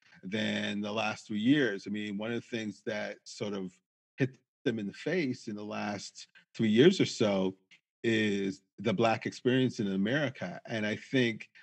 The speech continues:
this is a time for me to be able to talk about that to them on a more regular basis. And so, you know, there is more to teach,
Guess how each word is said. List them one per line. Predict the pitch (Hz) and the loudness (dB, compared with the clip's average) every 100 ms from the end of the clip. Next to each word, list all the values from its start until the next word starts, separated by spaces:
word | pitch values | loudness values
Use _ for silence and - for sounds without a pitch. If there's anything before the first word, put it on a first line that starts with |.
| - - | -12 4
this | 135 135 | 4 6
is | 127 104 | 2 2
a | 107 | -4
time | - 127 120 117 101 | -4 -2 -2 -2 -6
for | - 104 104 98 95 | -10 -6 -4 -2 -2
me | 95 113 120 - | 0 2 2 0
to | 101 | -6
be | 92 98 | -2 0
able | 101 101 95 92 | 0 0 -2 -4
to | 98 | -8
talk | - 113 135 131 | -4 -2 -2 -2
about | 101 95 90 92 101 _ _ - _ - | -4 -2 -2 -4 -6 _ _ -20 _ -8
that | 95 107 104 107 _ - | 0 0 0 -4 _ -6
to | 107 | -4
them | 92 107 104 95 92 90 - _ _ _ _ | -2 0 2 0 0 -4 -10 _ _ _ _
on | 113 107 | -2 0
a | |
more | 104 110 107 | 0 0 0
regular | 101 95 95 | 0 0 -2
basis. | 90 101 117 - 85 - 101 | 0 0 -2 -4 -12 -10 -10
And | 95 | -10
so, | - 110 101 98 92 92 92 _ - - _ _ _ _ _ 123 | -4 -2 -2 -2 -2 -4 -6 _ -20 -20 _ _ _ _ _ 2
you | 120 | 4
know, | 107 95 90 | 4 0 0
there | 95 107 127 | 2 6 8
is | 139 135 104 | 8 8 8
more | 120 143 147 143 | 8 10 10 10
to | 143 101 | 8 -4
teach, | - 202 175 - | 2 4 4 0